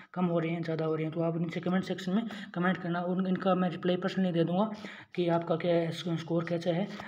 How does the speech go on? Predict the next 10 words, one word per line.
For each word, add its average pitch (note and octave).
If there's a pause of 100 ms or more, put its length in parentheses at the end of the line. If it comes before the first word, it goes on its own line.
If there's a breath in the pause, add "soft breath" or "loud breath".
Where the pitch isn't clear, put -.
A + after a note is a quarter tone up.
(120)
आपका E3
final F3
selection E3+
होगा F3
या G#3+ (120)
नहीं D#3+
होगा। D3
ठीक G#3+
है A3+
दोस्तों, G#3+